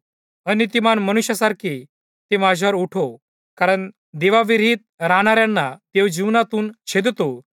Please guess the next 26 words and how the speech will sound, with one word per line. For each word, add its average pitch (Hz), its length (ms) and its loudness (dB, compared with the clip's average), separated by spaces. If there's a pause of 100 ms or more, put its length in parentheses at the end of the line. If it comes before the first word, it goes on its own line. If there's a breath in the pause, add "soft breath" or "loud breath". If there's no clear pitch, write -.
(400)
तर 202 80 0
त्यांची 214 360 -2
काय 202 260 2
आशा 196 280 0
आहे? 147 320 -4
त्याचा - 480 -6
जीव 208 200 0
त्याने 226 340 0
काढून 208 400 0
घेतला, 175 420 -2 (220)
म्हणजे 180 260 -6
त्यास 208 240 0
काय 208 220 0
आशा 190 260 0
आहे? 123 220 -12 (320)
देव 190 260 2
त्याची 226 440 0 (360)
आरोळी 214 260 2
ऐकेल 202 340 0
काय? 131 300 -8 (460)
जेव्हा 202 280 0
त्याच्यावर 214 360 0 (160)
संकटे 214 480 -4
येतील, 190 380 -4 (400)
तो 220 320 0 (180)
सर्वशक्तिमानाच्या 214 1200 -2